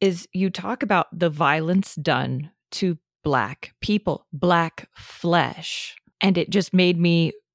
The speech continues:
really dig into this, this theological reality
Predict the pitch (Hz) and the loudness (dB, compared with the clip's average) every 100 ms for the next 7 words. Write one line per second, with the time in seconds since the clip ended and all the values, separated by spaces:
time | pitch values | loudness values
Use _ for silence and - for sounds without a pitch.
0 | _ 151 156 151 208 208 208 190 175 175 | _ -12 -6 2 2 4 2 0 2 2
1 | 170 - 156 151 147 - 156 160 - - | 2 2 0 0 -2 -6 -2 -2 -4 -16
2 | - - 208 220 185 175 180 - 160 151 | -14 -4 0 2 2 2 0 -2 -2 0
3 | 156 160 165 156 143 135 | 0 2 2 0 -2 -4